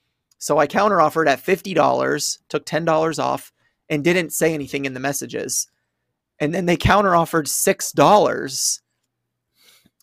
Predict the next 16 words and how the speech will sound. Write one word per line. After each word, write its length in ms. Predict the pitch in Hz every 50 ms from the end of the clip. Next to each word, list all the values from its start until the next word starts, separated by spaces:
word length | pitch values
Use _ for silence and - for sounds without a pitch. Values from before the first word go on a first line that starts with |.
| _ -
And 140 | 156 160 156
then 120 | 156 151
I 80 | 156 151
counter 380 | - - 151 156 160 151 143
offered 300 | 139 143 135 - 135 127
fifty 300 | - - 151 143 - 139
dollars 360 | 135 135 131 131 131 127 117 123
again 260 | 117 135 135 135 127
and 120 | 127 123
said, 220 | - 131 127 - -
"Sorry, 380 | - 143 127 123 123 123 127
I 100 | 120 123
can't 280 | - - 180 139 - -
take 200 | - - 131 -
six 280 | - - 147 135 - -
dollars." 640 | - 139 139 127 123 127 123 113 131 131 - -